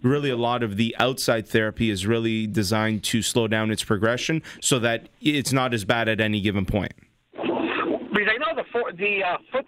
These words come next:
Speaker 2: specialist, there's, there's, like, two-year waiting lines because there's ju-, just so, so much demand for it.
Speaker 1: Yeah, there, yeah, there's a lot of, yeah, it, but again, you know, there's, if you have a bone-on-bone block,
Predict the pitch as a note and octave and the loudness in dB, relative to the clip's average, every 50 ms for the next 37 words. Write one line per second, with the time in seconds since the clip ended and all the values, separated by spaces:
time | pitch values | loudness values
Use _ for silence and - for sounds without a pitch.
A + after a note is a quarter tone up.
0 | - - - G#3 G3+ G#3 - - F#3+ F3 D#3 D3 - - _ _ _ _ _ _ | -10 -8 -4 -4 -4 -4 -4 -4 -2 -2 -2 -4 -6 -12 _ _ _ _ _ _
1 | _ _ _ _ _ G3+ G3 F#3+ F#3+ F#3+ E3+ D#3+ F#3 F3 D#3 D3+ G3 - - - | _ _ _ _ _ -2 -2 -2 -2 -4 -4 -2 -2 -2 -2 -4 -6 -4 -4 -4
2 | E3+ - _ - B3 A#3+ G#3+ A3 A3 G#3 F#3 E3 F3 F#3+ A3+ A3 F3 F3 D#3 D3+ | -6 -6 _ -8 -6 -4 -2 0 0 0 0 0 -2 -2 -2 -2 -2 -2 -2 -2
3 | C#3+ C#3 D3 C#3+ C3+ - D#3+ D#3+ D#3 D3 - F3 D#3+ D3 - - _ - - F#3+ | -2 -2 -4 -6 -8 -8 -6 -4 -4 -2 -2 -2 -2 -2 -6 -10 _ -6 -4 -4
4 | F3+ E3 - G#3+ G#3 - - A3 G3+ - _ - - _ - G3 G3 G3+ F#3+ - | -2 -2 -2 -4 -4 -4 -4 -6 -6 -6 _ -20 -14 _ -4 -2 -2 -2 -4 -6
5 | - - D#3+ E3+ D3+ D3+ D#3+ E3+ F#3 G3+ F#3 - D#3+ D3+ C#3 B2+ A#2+ - _ _ | -8 -8 -6 -6 -4 -4 -4 -2 -2 -4 -2 -2 0 0 0 -2 -4 -10 _ _
6 | _ _ _ - B2 B2 A2 G2 A2 A2+ A2 G#2+ G#2 G#2+ B2 A#2 G2 F#2+ F#2+ G#2 | _ _ _ 0 0 0 2 0 0 -2 -2 -2 -2 0 0 0 0 0 0 0
7 | G#2 G2+ F#2+ F#2 G#2+ G#2 G2+ G2 G2+ G#2 G#2 G2+ G2 G2 F#2+ F#2 - C3+ C#3+ C3+ | 0 -2 -2 0 0 0 0 0 0 0 0 0 0 -2 -2 -2 0 0 0 0
8 | F#2+ F2+ G#2 A2+ A2 A#2 A#2+ A2+ G#2 C3 B2 A2+ - - - - - - - B2+ | 0 -2 -2 -2 -2 -4 -4 -2 0 0 0 0 -2 -8 -18 -20 -6 -2 0 0
9 | A#2 C#3 B2 G#2 G#2+ A2 G#2 - - F#2+ - C#3 B2+ B2+ A#2+ A2+ G#2+ G2+ A#2+ A2+ | 2 2 0 0 0 -2 -2 -4 -6 -4 0 2 2 2 2 0 0 0 0 0
10 | G2 - - - - - _ _ _ - - - - - - D#3 D3 A#2 B2 C3 | -2 -4 -10 -14 -20 -20 _ _ _ -20 -20 -20 -16 -2 2 2 2 2 2 0
11 | C#3+ D#3+ D#3+ C#3+ D3+ D3 C#3 A#2+ B2 G#2 F2 B2+ B2+ C3 C3 B2 B2 A#2+ A2+ G#2+ | 2 2 2 0 0 0 -2 -2 -4 0 2 2 2 2 2 0 0 0 0 0
12 | F2+ A#2 A#2 A#2 A2 G#2 F2+ G2+ A2 G#2+ G2 F2+ F2+ F#2+ - - - | 0 0 0 0 0 0 0 0 0 0 0 -2 -6 -12 -14 -18 -20